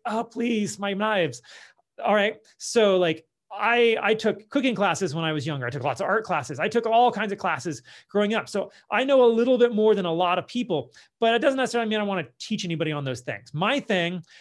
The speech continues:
is business. It's sales, it's marketing, it's that coaching side. I, I, like I said, I was a, I've been a coach for six years now. Uh, it's been six years now. I've been, uh, a business consultant. I've worked with businesses. I was actually just thinking about this. I've actually referred over two billion dollars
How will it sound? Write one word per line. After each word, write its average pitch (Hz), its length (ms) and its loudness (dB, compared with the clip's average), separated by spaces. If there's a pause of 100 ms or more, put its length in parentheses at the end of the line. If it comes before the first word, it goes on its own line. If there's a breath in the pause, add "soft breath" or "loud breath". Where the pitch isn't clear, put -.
is 165 220 -2
business. 156 560 0
It's - 160 -14
sales, 147 360 -6
it's 127 100 -12
marketing, 139 400 -6
it's 135 100 -10
that 147 200 -6
coaching 196 440 -2
side. 127 320 -4
I, 131 40 -6
I, 139 120 -6
like 143 220 -8
I 156 40 -10
said, 214 200 0
I 143 80 0
was 123 140 -6
a, 120 40 -14 (220)
I've 113 220 -14
been 151 140 -4
a 156 60 -6
coach 160 240 -4
for 135 160 -12 (140)
six - 380 -10
years 214 200 -4
now. 202 260 -2 (300 loud breath)
Uh, 139 260 -8
it's 123 140 -16
been 143 220 -14
six - 220 -18
years 120 160 -14
now. 139 140 -18 (260 loud breath)
I've 165 360 0
been, 175 300 -2
uh, 147 340 -6
a 147 60 -6
business 135 320 -6
consultant. 233 600 2
I've 127 160 -2
worked 147 200 -2
with 123 120 -8
businesses. 220 520 0 (340 loud breath)
I 202 60 2
was 220 80 6
actually 226 200 0
just 214 140 -2
thinking 208 220 -2
about 160 180 -2
this. 143 140 -6
I've 214 180 -2
actually 214 320 -4
referred 175 580 -2 (300 loud breath)
over 202 200 2
two 233 360 -2
billion 196 580 0
dollars 151 640 -2